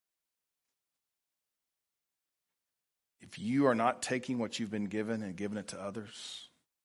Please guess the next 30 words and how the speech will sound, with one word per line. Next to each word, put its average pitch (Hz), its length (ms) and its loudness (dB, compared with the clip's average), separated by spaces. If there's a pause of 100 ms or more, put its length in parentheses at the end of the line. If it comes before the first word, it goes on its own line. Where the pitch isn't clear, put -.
(1400)
I 104 60 -4
don't 104 120 -6
see 107 120 -4
how 98 140 -4
you 95 140 -4
can 95 80 -8
call 92 220 -8
yourself 90 400 -8
a - 20 -14
true 92 220 -10
believer. - 480 -18 (2750)
I 107 100 -2
imagine 110 380 4
this 107 160 -4
woman 107 200 0
couldn't 104 200 -4
keep - 180 -6
her 110 80 -4
mouth 95 240 -4
shut 80 260 -10 (1300)
'cause 98 120 -8
she 113 260 0
had 87 320 -6
been 98 420 -6 (360)
set 85 480 -6 (580)
free. - 400 -16 (1800)
Father, 117 260 6
I 107 100 6
thank 113 380 2
you 87 280 -8